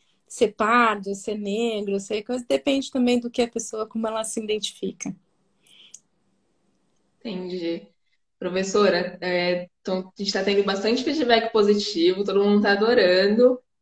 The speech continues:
Speaker 2: é, as suas histórias, as suas experiências, tão até pedindo pra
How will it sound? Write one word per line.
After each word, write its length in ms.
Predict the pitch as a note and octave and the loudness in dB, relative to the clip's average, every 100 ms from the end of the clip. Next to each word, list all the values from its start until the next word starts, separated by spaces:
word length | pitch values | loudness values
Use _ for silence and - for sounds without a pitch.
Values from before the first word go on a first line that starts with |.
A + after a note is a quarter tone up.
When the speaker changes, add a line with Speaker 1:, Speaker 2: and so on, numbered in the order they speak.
| _ | _
Speaker 2:
é, 160 | F3+ F3+ | 2 4
as 80 | F3+ | 4
suas 140 | F3+ | 2
histórias, 800 | F3+ - F#3+ G#3 A#3 A3 G#3 G#3 | 0 -2 2 6 6 6 2 -2
as 140 | F3+ | -4
suas 140 | F#3 F#3+ | -4 -4
experiências, 880 | - F3 F3 F#3 G#3 A3+ - G#3+ G#3 | -4 -2 0 0 0 -2 -2 -2 0
tão 100 | F#3+ | 0
até 160 | G#3+ | 2
pedindo 460 | A#3 B3+ B3+ A#3 A#3 | 2 2 4 6 6
pra 580 | - G#3 G3+ G3+ F#3+ | 4 6 6 6 4